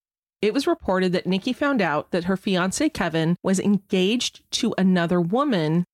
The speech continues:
named Rachel Hall. Nikki drove to Rachel's father's house to confront Rachel, but by all accounts,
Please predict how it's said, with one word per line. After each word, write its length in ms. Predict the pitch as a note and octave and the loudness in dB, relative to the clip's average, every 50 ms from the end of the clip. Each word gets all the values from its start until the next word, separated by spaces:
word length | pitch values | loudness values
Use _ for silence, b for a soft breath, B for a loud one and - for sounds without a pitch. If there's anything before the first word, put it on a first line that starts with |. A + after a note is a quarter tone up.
| _ - | _ -2
named 420 | G3 F#3+ F#3 F3+ F#3 F#3 - - | 0 2 2 2 0 0 0 -2
Rachel 300 | D#3 D3+ D3+ - - C3 | -2 -2 -2 -2 -4 -6
Hall. 440 | - - - - B3 A#3 E3+ G2 - - _ _ _ _ _ _ _ _ _ _ _ _ _ | -6 -6 -4 -2 -2 0 0 -2 -6 -8 _ _ _ _ _ _ _ _ _ _ _ _ _
Nikki 340 | F#3 F#3+ G3 F#3+ - D4 D4 | -2 -2 -2 0 0 0 0
drove 520 | - - G#3 G#3+ G3+ G3 G3 G3 G#3 - | 0 0 0 2 2 2 2 0 -2 -2
to 120 | - - F3+ | -4 -2 0
Rachel's 460 | F3 F3 E3+ - - D3 - - - | 0 0 -2 -2 -4 -4 -4 -6 -6
father's 440 | - A3 A#3+ D4 E4+ F4 D#4 - - | -4 -2 0 0 0 0 -2 -2 0
house 440 | G#3+ F3 D#3+ D#3 E3+ E3+ - - - _ | -2 0 0 -2 -4 -4 -8 -12 -10 _
to 140 | - - F#3 | -6 -6 -4
confront 640 | - F#3 D#3+ - - - - A3+ D4+ G#4 G#4 - G3 | -2 -2 -4 -4 -6 -6 -4 -2 -2 -2 -2 -2 -2
Rachel, 520 | F#3 D#3+ D3+ - - D#3+ D3+ C#3+ D3 E3 - _ _ _ | -2 -2 -2 -2 -2 -2 0 0 -2 -4 -6 _ _ _
but 120 | A3 F3+ | -4 -2
by 200 | - G3+ F#3+ - - - | 0 -2 -2 -2 -2 -2
all 200 | F#3+ A#3 F4 G4+ | -2 0 0 -2
accounts, 680 | F#4 - - G#3+ E3+ D#3 D3+ D#3 G3 - - - | -2 -2 -2 0 0 0 0 0 -2 -4 -6 -8